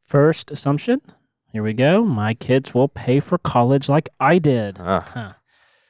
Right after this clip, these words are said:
Speaker 1: Uh, it's one of the biggest, most out-of-date assumptions. Uh, Gen X parents paid, um, you know, paid their way, uh, through college, so, you know, you expect, you know, your children do the same. The trouble with that, college prices have skyrocketed.
Speaker 2: And they have, yes.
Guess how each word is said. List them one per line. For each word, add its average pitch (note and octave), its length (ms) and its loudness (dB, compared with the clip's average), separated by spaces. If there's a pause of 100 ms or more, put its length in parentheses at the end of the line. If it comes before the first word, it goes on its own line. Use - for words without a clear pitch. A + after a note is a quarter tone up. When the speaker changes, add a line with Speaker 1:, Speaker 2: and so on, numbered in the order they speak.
(500)
Speaker 1:
Uh, B2 140 4
it's A#2+ 100 -2
one F#3+ 100 4
of - 20 4
the E3 80 2
biggest, D3+ 420 0
most C#3 260 0
out-of-date B2+ 440 0
assumptions. - 580 -4 (100)
Uh, G#2+ 280 -4
Gen B2 240 0
X C3 240 -2
parents C#3+ 420 -2
paid, D3 500 -2
um, A2 520 -8 (200)
you B2+ 140 -4
know, A2+ 160 0 (240)
paid C#3+ 220 0
their B2+ 140 4
way, B2+ 580 2
uh, A2 180 -12
through - 200 -14
college, E3+ 520 2
so, A#2+ 580 2
you B2+ 100 -2
know, A2+ 60 0
you A#2+ 140 2
expect, B2 460 -4 (220)
you A#2 120 -10
know, A2 60 -10
your A2+ 140 -8
children B2+ 300 -2
do C3 100 2
the D3 120 0
same. C3 540 -2
The G#2+ 80 -12
trouble C#3+ 280 2
with C3 120 2
that, C3+ 300 0
college E3+ 440 -2
prices D3 420 -4
have B2+ 300 -2
skyrocketed. B2+ 840 -2 (200)
Speaker 2:
And E2+ 100 -6
they E2 100 -2
have, E2 280 -2
yes. E2 360 -6